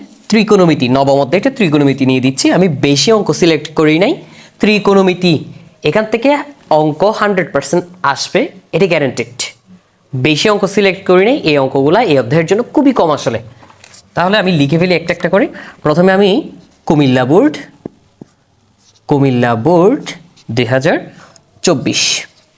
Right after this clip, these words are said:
তারপরে হচ্ছে চট্টগ্রাম বোর্ড দুই হাজার চব্বিশ,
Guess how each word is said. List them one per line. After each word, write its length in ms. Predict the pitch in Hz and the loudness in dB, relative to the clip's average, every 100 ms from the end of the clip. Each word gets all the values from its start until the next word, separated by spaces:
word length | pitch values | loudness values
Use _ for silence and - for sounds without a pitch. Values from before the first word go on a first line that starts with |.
| _ _ _ _ _ | _ _ _ _ _
তারপরে 420 | 135 131 143 147 | -4 0 2 2
হচ্ছে 500 | 151 180 - - 202 269 | 2 -2 -2 0 0 0
চট্টগ্রাম 640 | - 139 - 113 120 113 | -2 -2 -2 -2 -2 0
বোর্ড 360 | 123 202 285 - - - _ _ _ _ _ _ _ _ _ _ _ _ _ _ _ _ _ _ _ _ 127 | 0 0 0 -8 -14 -18 _ _ _ _ _ _ _ _ _ _ _ _ _ _ _ _ _ _ _ _ -2
দুই 120 | 123 | 0
হাজার 220 | 127 143 | 0 -2
চব্বিশ, 720 | 151 139 123 220 311 - - | 0 -2 2 0 0 -4 -8